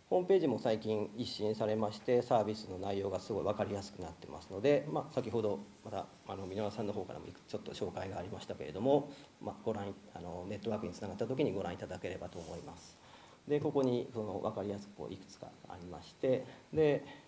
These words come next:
その中でちょっとあの、うん、配布した資料にはちょっと、うん、載せなかったんですけども、えーと、今日のサービス一覧のページということで、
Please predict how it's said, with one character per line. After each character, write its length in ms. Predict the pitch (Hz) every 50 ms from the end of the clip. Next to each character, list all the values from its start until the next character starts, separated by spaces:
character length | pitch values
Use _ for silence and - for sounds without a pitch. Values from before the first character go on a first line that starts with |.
| -
そ 80 | - 147
の 100 | 143 139
中 220 | 143 139 143 120
で 160 | 101 95 - - -
ち 40 |
ょ 40 | -
っ 20 | -
と 100 | - 113
あ 40 |
の、 240 | 104 92 87 78 - - - - - - - - - - -
う 20 | 92
ん、 180 | 85 - - - - - - - -
配 220 | - - 139 143
布 340 | 139 143 147 143 143 139 143
し 100 | 143 -
た 140 | - 131 131
資 140 | 131 - 131
料 160 | 107 95 85
に 100 | 78 -
は 100 | 76 76
ち 240 | - - - - 78
ょ 40 |
っ 40 | 90
と、 60 | - - - - - -
う 40 | 90
ん、 40 | 82 - 78 85 85 - - 98
載 80 | 101 95
せ 100 | - 117
な 120 | 98 98
か 100 | 98 -
っ 20 | - - - -
た 80 | - 80
ん 100 | 78 76
で 100 | - 82
す 100 | 82 -
け 80 | - 80
ど 100 | 92 98
も、 320 | 113 123 127 123 - - -
え 160 | 98 90 87
ー 0 |
と、 80 | - 90
今 380 | 90 - - 131 110 95 76 -
日 80 | 92
の 160 | 101 104 - 104 - - - - - -
サ 200 | - - 113 101
ー 60 | 101
ビ 100 | 98 90
ス 140 | 87 - 82
一 180 | 85 85 -
覧 160 | 98 85 87 87
の 60 | 92
ペ 140 | 90 - 92
ー 120 | 90 90
ジ 120 | 87 90 87
と 100 | - 78
い 60 | 85
う 40 | 85
こ 100 | - 92
と 140 | - 67 -
で、 220 | 120 127 - -